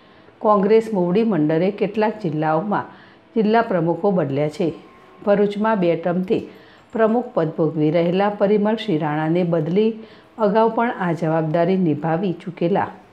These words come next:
રાજેન્દ્રસિંહ રાણાની પૂર્ણ જિલ્લા પ્રમુખ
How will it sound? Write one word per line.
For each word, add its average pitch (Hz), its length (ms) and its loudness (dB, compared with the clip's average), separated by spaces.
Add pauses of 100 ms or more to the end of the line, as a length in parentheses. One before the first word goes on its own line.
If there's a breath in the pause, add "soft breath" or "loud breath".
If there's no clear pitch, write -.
(180)
રાજેન્દ્રસિંહ 202 840 0
રાણાની 165 480 -2 (540 loud breath)
પૂર્ણ 233 320 2
જિલ્લા 160 320 0
પ્રમુખ 156 360 -2